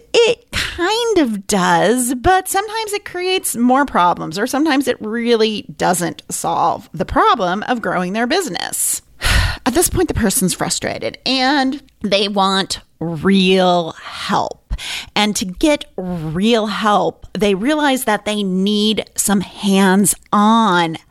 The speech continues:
support to get past the issue. So finally, they move down to the basement level of the overlooked expert. Now,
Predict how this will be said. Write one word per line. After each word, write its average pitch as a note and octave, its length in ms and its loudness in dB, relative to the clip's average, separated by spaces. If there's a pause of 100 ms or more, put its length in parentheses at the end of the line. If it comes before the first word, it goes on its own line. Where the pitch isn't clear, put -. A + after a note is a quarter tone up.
(100)
support - 800 0 (280)
to C#4 100 -4
get B3 200 -4
past C4+ 540 -2
the - 160 -4
issue. F3+ 380 -6
So B3+ 220 0
finally, F4+ 440 2
they A#3 140 2
move F#3+ 240 2
down E3 260 2
to F#3+ 460 4
the G3 180 4
basement F3 540 0
level F#3 560 2 (320)
of G#3+ 360 2 (240)
the C#4+ 280 -2
overlooked E3+ 680 0
expert. - 760 -6 (160)
Now, G3+ 560 0